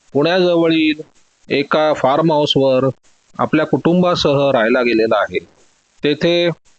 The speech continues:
एके दिवशी अचानक त्याच्यावरती संकट कोसळतं. त्याचा विश्वासू नोकर कांचा आणि त्याचा आवडता कुत्रा टायगर हे दोघंही नाहीसे होतात.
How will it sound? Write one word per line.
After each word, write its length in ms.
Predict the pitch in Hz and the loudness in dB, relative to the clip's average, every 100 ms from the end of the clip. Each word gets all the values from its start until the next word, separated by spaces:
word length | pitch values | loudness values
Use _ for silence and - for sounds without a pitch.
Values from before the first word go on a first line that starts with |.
| _ | _
एके 280 | - 147 196 | -6 -2 0
दिवशी 340 | 185 175 - | 0 0 0
अचानक 640 | 156 135 165 160 135 110 - _ _ - | -2 0 0 0 0 -2 -6 _ _ -6
त्याच्यावरती 540 | 131 160 156 151 156 | -2 0 0 0 -2
संकट 340 | 139 127 127 151 | 0 0 0 -2
कोसळतं. 560 | - 131 135 113 110 87 - _ _ _ _ - | -2 0 0 0 -2 -4 -6 _ _ _ _ -6
त्याचा 520 | 123 131 160 156 156 151 - _ - | -4 -2 0 0 0 -2 -8 _ -4
विश्वासू 480 | 123 - 170 165 170 | -2 0 -2 0 0
नोकर 500 | 156 139 156 147 143 _ _ _ _ _ - | 0 0 0 2 0 _ _ _ _ _ -4
कांचा 440 | 135 135 131 143 120 95 - _ _ - | 0 0 0 0 0 -2 -8 _ _ -6
आणि 240 | 120 131 | -2 -2
त्याचा 540 | 139 135 127 143 143 139 135 _ _ _ | 0 -2 0 0 0 -2 -4 _ _ _
आवडता 500 | 131 131 165 180 180 | -2 0 0 0 -2
कुत्रा 400 | 170 160 143 143 | 0 -2 0 -2
टायगर 580 | 143 127 117 131 127 98 - _ _ - | 0 0 -2 0 0 -2 -4 _ _ -6
हे 80 | 120 | -2
दोघंही 420 | 135 143 151 165 | 0 2 0 0
नाहीसे 440 | 139 120 135 - | 0 0 -2 0
होतात. 360 | 147 123 120 | 0 0 0